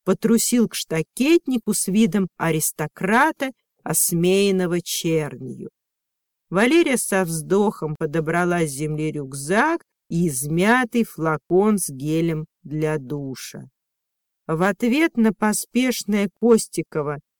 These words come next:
«Ну, пока!» кивнула в его спину. Костик ретировался, внезапно вспомнив, что ему еще нужно искать по соседям сигареты.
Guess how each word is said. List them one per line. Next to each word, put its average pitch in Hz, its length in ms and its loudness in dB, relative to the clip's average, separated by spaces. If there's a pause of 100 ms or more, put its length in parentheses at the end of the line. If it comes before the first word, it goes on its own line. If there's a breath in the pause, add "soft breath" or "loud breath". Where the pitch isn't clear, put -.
(120)
«Ну, 208 400 6
пока!» 175 560 0 (500)
кивнула 214 760 2
в 269 60 -8
его 156 420 -2
спину. 135 720 -10 (440)
Костик 349 440 2
ретировался, 330 920 4 (220)
внезапно 202 720 4
вспомнив, 339 680 2 (220)
что - 380 -2
ему 208 600 4
еще 220 460 0
нужно 190 640 2
искать 254 720 0
по 185 120 -2
соседям 233 800 0
сигареты. 175 960 -4